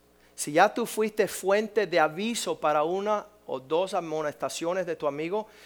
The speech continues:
me acuerdo que cuando yo tomé esa decisión con mis amistades, ellos nunca pensaban que iba a haber una separación. Cuando Dios trajo la separación, ya le doy gracias a Dios que a lo largo de los años pudo haber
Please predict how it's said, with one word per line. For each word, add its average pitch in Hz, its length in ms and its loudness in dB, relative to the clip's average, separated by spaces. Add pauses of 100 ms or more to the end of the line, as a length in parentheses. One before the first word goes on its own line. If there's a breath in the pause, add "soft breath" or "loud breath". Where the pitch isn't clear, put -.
(160 loud breath)
me 139 60 -10
acuerdo 160 420 -2
que 151 120 -6
cuando 139 280 -4
yo 139 200 -2
tomé 165 220 -4
esa 160 180 -4
decisión 160 440 -4
con 160 140 -10
mis 147 160 -6
amistades, 156 680 -2 (280 loud breath)
ellos 151 300 0
nunca 220 420 -2
pensaban 185 560 -4 (160)
que 143 140 -4
iba 156 160 0
a - 20 2
haber 156 180 0
una 156 160 -4
separación. 139 720 -2
Cuando 131 240 -4
Dios 165 260 0
trajo 185 300 2
la 185 120 0
separación, 165 760 -2 (300 loud breath)
ya 185 560 4 (300 loud breath)
le 143 120 0
doy 170 180 2
gracias 185 420 0
a 180 80 0
Dios 156 280 0
que 156 80 -4
a 143 60 0
lo 135 80 0
largo 165 320 0
de 175 60 -2
los 165 240 -4
años 170 560 -4
pudo 156 280 -2
haber 160 600 0